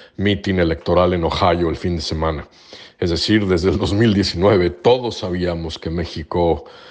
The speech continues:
había doblado la rodilla ante la amenaza de Donald Trump de imponer aranceles punitivos a las exportaciones mexicanas si López Obrador no frenaba los flujos de migrantes centroamericanos que venían cruzando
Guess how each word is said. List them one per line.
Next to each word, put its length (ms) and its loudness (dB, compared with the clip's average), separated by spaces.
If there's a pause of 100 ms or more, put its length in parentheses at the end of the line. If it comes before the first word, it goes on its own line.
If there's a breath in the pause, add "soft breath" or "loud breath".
(180 loud breath)
había 800 2
doblado 520 4
la 120 2
rodilla 500 -2
ante 220 -2
la 120 0
amenaza 760 -2 (240)
de 440 -6
Donald 320 0
Trump 320 -2
de 60 -4
imponer 440 -2
aranceles 480 -2
punitivos 680 -6
a 40 -4
las 160 -8
exportaciones 680 -10
mexicanas 580 -4 (520 loud breath)
si 360 0
López 280 0
Obrador 360 4
no 140 0
frenaba 640 2
los 200 -6
flujos 760 -2
de 120 -4
migrantes 400 -2
centroamericanos 880 -6
que 120 -8
venían 380 -6
cruzando 680 -4